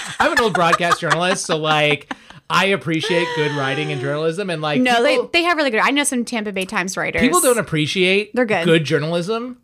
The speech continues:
Speaker 2: Mm-hmm.
Speaker 1: as they should. Like, I've, I've, I know plenty of papers, especially local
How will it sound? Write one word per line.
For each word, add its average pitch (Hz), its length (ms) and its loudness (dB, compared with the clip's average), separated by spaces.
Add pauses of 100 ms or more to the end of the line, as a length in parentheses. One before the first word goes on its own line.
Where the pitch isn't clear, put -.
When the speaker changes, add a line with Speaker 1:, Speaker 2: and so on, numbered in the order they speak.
(120)
Speaker 2:
Mm-hmm. 214 580 -2 (120)
Speaker 1:
as 190 220 4
they 160 120 2
should. 147 240 0
Like, 170 180 2
I've, 214 240 2 (120)
I've, 214 320 2 (100)
I 196 100 2
know 240 160 0
plenty 151 360 -4
of 156 80 -2
papers, 151 340 -2
especially 156 360 -2
local 131 680 -2